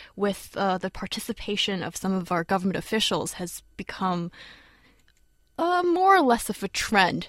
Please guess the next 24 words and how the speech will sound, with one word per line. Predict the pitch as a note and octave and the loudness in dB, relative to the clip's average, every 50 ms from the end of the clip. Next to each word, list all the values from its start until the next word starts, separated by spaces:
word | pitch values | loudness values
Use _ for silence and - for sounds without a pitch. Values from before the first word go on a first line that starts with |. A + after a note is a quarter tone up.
| - - | -10 -6
to | - A3 | -4 -4
some | - - - F#3 E3+ E3 | -2 0 2 2 2 0
extent. | C#3 - - - - - - - - - - _ - - - - _ | -2 -2 -4 -4 -2 -2 -4 -4 -6 -8 -12 _ -20 -20 -20 -20 _
So | - - C4 | -2 0 2
let's | B3+ D4 D4+ - - - - | 4 4 4 2 0 -4 0
get | - B3+ A3+ | 2 2 4
back | G#3 G#3+ G#3 F3+ - | 6 6 6 6 4
to | - A3+ | -2 -4
Li | G3 F#3 F#3+ | -4 -4 -4
Chuncheng | F3 - A#3 A3+ G#3+ - G3 F#3 F#3 | -2 0 0 0 0 0 -2 -4 -6
first. | - - - - C4+ G3+ - - - - - - - - - - - - - - - _ - | -6 -4 0 2 2 2 2 2 0 0 -2 -2 -8 -16 -20 -20 -20 -20 -20 -20 -10 _ 0
Uh, | G#3+ G3 F#3+ | 0 2 2
this | F#3 F#3+ C#4 D#4 - - | 2 2 2 2 2 0
time, | - D#4+ C#4 A3+ G#3+ A3 - | 2 2 4 4 4 2 0
according | G3+ - - - G3 G3+ A3+ A#3+ | -4 -4 -2 0 2 2 2 2
to | A#3 - - G#3 G3 G3 | 0 -2 -2 -2 -2 -2
the | F#3+ F#3 | -2 -2
Central | - G#3 G3 G3 - - G#3 F#3+ F#3 F3+ F3+ | -2 -2 -4 -4 -4 -4 -2 -2 -2 -2 -4
Commission | - - G#3 F#3+ E3+ - - - G3+ G3 G3+ G#3 | -4 -2 -2 -2 0 -2 -2 -2 -2 -2 -2 -2
for | - - G3 F#3 | -4 -4 -4 -4
Discipline | F3+ - F#3+ - - G3+ - - - G3 F#3+ F#3 | -2 -2 -4 -6 -6 -8 -6 -4 -2 -2 0 0
Inspection, | F3 E3+ - - - A#3 B3 A#3+ - - - - - - G#3 A3+ - - - - - - - | -2 -4 -6 0 2 2 4 4 2 0 -2 -2 -2 -2 -4 -4 -4 -6 -18 -20 -20 -10 -6
Li | - G#3+ | -4 -2
Chu-, | G#3+ - - C4 B3+ | -2 -2 -2 -4 -4